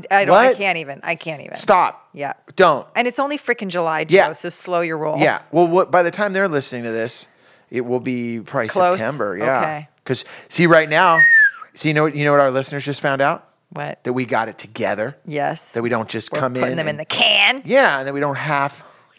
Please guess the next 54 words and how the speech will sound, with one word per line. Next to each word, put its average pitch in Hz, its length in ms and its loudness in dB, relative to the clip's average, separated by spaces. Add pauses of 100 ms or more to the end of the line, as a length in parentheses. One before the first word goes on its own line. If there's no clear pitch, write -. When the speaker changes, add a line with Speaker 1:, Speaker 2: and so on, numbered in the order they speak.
(200)
Speaker 2:
can 127 140 -8
I 135 60 -6
say 139 280 -4
ass 107 320 -4
it? 160 260 -6 (120)
Yeah, 120 180 -6
we 113 80 -4
don't 120 140 -6
half 113 260 -6
ass 107 300 -8
it. 120 100 -6
We 107 80 -12
come 120 180 -8
Speaker 1:
We, - 120 -4
Speaker 2:
in, - 100 -2
Speaker 1:
yeah, 453 60 0
Speaker 2:
we 392 60 2
do - 80 -2
Speaker 1:
sure. 403 120 -4
Speaker 2:
a 330 40 -4
full 160 160 -6
gig. 123 280 -4
You 113 100 -8
know 113 60 -4
what 117 60 -4
I'm 117 60 -8
saying? 151 320 -6 (200)
Speaker 1:
Yeah. 214 280 -4 (180)
Speaker 2:
Kinda, 110 200 -10
I 113 60 0
said, 113 260 -2
I 113 120 -2
compared 117 360 -2
our 113 80 -2
show 113 220 -6
to 113 120 -12
a 92 40 -16
gig. 98 460 -10 (500)
Speaker 1:
Yep. 143 380 -12 (180)
Speaker 2:
Hey, - 280 0 (220)
speaking 190 600 -4 (100)
of 147 340 0 (200)
gig 143 360 -2 (120)
work, 135 520 -2 (800)
um, 139 360 0
Speaker 1:
Ooh, 131 160 -12
Speaker 2:
one 123 60 -20
Speaker 1:
have 147 180 0
Speaker 2:
of 185 60 -4
the - 20 -4
Speaker 1:
you 233 120 0
Speaker 2:
thi- - 60 0
Speaker 1:
announced 160 460 -2
yet 381 180 -4